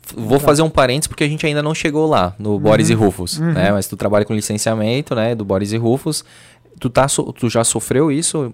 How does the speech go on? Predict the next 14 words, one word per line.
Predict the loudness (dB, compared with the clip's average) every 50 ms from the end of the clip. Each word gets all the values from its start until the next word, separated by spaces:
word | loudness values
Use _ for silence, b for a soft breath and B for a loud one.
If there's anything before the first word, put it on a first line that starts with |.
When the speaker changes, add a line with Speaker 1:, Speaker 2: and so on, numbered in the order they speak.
| -8
Speaker 1:
é | -8 -6
pirataria? | -4 -2 -2 -2 -2 -2 -4 -4 -6 -6 -8 B B B B B B B B B B B B -2
Speaker 2:
Não, | 2 4 6 6 6
não, | 6 6 6 6 4
porque | 4 2 2 4 4 6
a | 6 6 6 4
marca | 4 4 4 2 4 2 2
ainda | 2 4 4 4
não | 4 4
chegou | 4 4 4 6 6 6 6
no, | 4 4 6 6 6 4 4 4
na | 4 4
verdade, | 4 6 6 6 6 6
pirataria. | 4 6 6 6 6 6 6 4 4 6 6 4 4 4 2